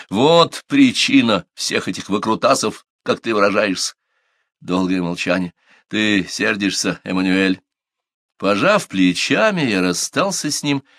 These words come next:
и пошёл обратно к Пейсо и Мейсонье. Надо было ещё уладить вопрос с комнатой.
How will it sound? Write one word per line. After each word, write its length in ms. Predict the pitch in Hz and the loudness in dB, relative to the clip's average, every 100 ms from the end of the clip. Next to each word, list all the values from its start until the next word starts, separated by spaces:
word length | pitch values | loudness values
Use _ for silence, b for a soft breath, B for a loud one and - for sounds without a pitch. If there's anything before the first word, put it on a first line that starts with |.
| b b - | b b -6
и 80 | 107 | -4
пошёл 300 | - 135 120 | -2 0 0
обратно 680 | 98 101 113 110 113 104 | 4 6 6 4 2 -4
к 80 | - | -4
Пейсо 400 | 87 82 - 110 | -4 -2 -4 -2
и 100 | 101 | -2
Мейсонье. 640 | 90 98 90 90 85 85 b b b _ | -2 -2 -4 0 0 0 b b b _
Надо 340 | 76 156 180 | 0 2 2
было 120 | 170 170 | 0 -2
ещё 300 | 165 - 151 | -2 -2 0
уладить 360 | 135 135 127 | 2 0 -2
вопрос 340 | 120 113 110 - | -8 -6 -6 -6
с 80 | |
комнатой. 640 | - 95 85 87 82 82 | -6 -4 -2 -2 -6 -10